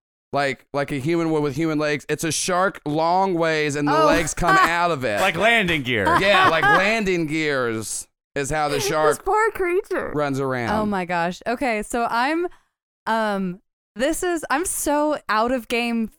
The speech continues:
Speaker 2: furious that I have a new playbook now because I have a literal page of new gear that I could use to fuck with this shark.
Speaker 3: Get
Speaker 2: Um,
Speaker 3: out your silken rope.
Speaker 2: but I'm gonna do, no, that's what I was gonna, that's what I'm
Speaker 3: Oh.
Speaker 2: gonna do anyways.
Speaker 3: Yes.
Speaker 2: I'm going to take out the silk rope, and then I'm gonna try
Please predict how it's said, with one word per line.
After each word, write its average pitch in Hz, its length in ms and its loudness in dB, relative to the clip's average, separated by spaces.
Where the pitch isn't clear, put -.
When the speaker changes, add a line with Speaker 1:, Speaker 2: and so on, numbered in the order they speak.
Speaker 2:
furious 240 800 -2
that 208 180 0
I 185 260 -2
have 196 220 -6
a 196 80 -4
new 180 140 -4
playbook 196 400 -4
now 247 180 -2
because 226 380 -6
I 226 160 0
have 247 320 -2
a 233 120 0
literal 262 360 -2
page 247 520 -4
of 190 200 -6
new 202 240 -4
gear 185 480 -4
that 196 100 -6
I 208 120 0
could 214 180 -6
use 226 380 -4
to 220 160 -6
fuck 220 280 -6
with 220 160 -8
this 196 160 -6
shark. 202 400 -4
Speaker 3:
Get 196 140 2
Speaker 2:
Um, 190 80 4
Speaker 3:
out 240 180 2
your 214 80 2
silken 226 480 0
rope. 233 140 4
Speaker 2:
but 247 100 6
I'm 320 80 2
gonna 440 140 2
do, 370 120 -2
no, 359 160 0
that's 277 180 0
what 320 100 0
I 302 40 0
was 302 80 -2
gonna, 285 300 -2
that's 277 180 -2
what 302 80 2
I'm 294 60 0
Speaker 3:
Oh. 285 40 0
Speaker 2:
gonna 277 160 0
do 247 140 -2
anyways. 175 280 -2
Speaker 3:
Yes. 311 180 -4
Speaker 2:
I'm 254 240 2
going 277 220 2
to 277 80 -2
take 277 180 -2
out 277 160 -2
the 302 60 -4
silk 254 260 -4
rope, 196 280 -2
and 208 220 -2
then 208 80 -2
I'm 208 140 -2
gonna 202 200 -4
try 196 360 -4